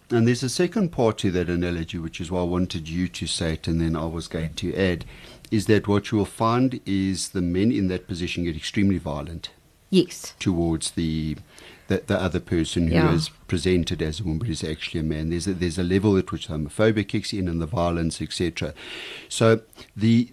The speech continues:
Speaker 1: the, the level of non-consent when it comes to that kind of analogy is massive, because they actually want to hurt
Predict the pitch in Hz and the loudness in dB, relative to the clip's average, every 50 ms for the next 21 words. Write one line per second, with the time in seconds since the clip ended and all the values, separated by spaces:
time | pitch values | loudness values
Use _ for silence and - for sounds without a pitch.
0 | 127 - 123 110 101 113 123 120 127 110 92 110 107 104 101 101 98 98 101 117 | -10 -12 -8 0 2 2 2 2 -2 -4 0 0 2 2 2 2 4 6 6 6
1 | 131 127 190 180 175 170 165 - - - 101 101 104 104 95 82 95 95 95 95 | 8 8 8 8 8 8 6 4 2 0 0 2 2 2 2 2 2 2 4 4
2 | 95 92 95 104 104 - - - - 101 92 85 - - - - 110 90 85 82 | 4 6 6 4 4 2 0 2 2 2 2 2 0 -4 0 2 2 2 2 0
3 | 80 - - - - 65 85 90 98 92 90 90 - - - 104 95 87 - - | -2 -6 -8 -10 -10 -10 -4 -2 0 0 0 0 -2 -2 0 0 0 0 0 -4
4 | 92 78 85 90 92 - - - - - 90 90 90 87 87 80 87 82 85 85 | -6 -4 -2 -4 -4 -6 -8 -8 -4 -2 0 0 0 0 0 0 0 0 2 0
5 | 85 85 85 80 - - - - 87 80 - 95 87 87 85 - - - 76 76 | 0 0 -2 -2 -2 -4 -4 -4 -4 -2 0 0 0 0 0 -2 -6 -8 -8 -8
6 | 85 78 - - 80 78 87 78 87 90 - - 107 95 87 87 82 - - 82 | -10 -8 -6 -8 -6 -6 -6 -4 -4 -6 -4 -2 0 2 2 2 0 0 -2 -4
7 | - - - 92 92 - - | -4 0 2 2 2 2 0